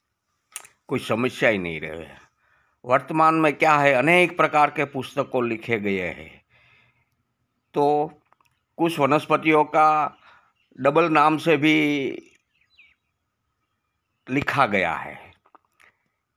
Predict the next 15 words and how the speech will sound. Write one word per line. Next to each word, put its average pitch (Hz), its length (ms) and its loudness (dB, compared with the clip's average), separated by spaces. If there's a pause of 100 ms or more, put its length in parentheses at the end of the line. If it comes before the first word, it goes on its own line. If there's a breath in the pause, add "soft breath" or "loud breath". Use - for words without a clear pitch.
(480)
कि 143 100 0
एक 165 220 -2
ही 165 80 4
वनस्पति 156 600 2
अलग-अलग 160 540 4
वनस्पति 147 580 0
के 139 160 2
नाम 127 280 4
से 120 180 -4
जानी 101 300 2
जाती 85 400 -6
है, - 280 -20 (920 soft breath)
जिसमें 147 800 0 (100)
हम 139 240 2
मानवों 135 640 2